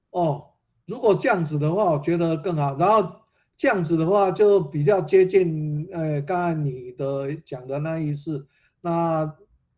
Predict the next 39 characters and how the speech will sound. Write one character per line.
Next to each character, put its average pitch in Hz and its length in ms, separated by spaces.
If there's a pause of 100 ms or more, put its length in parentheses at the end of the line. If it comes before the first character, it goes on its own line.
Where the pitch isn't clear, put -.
(540)
你 147 140
们 175 220
那 214 100
边 208 220
人 170 180
力 180 320
如 175 160
果 165 180
够 170 280
的 147 180
话， 160 460 (220)
那 165 140
就 170 180
是 175 200
可 175 160
以 165 60
这 147 120
样 165 180
拆， 180 320 (280)
拆 214 320
了 175 140
以 165 100
后 202 200
集 185 280
起 156 160
来， 143 200
也 151 400
是 156 180
就 208 140
等 127 220
于 143 140
是 185 240
这 196 160
边 175 220
的 160 120
一 170 100
个 165 120
比 - 200
较 151 200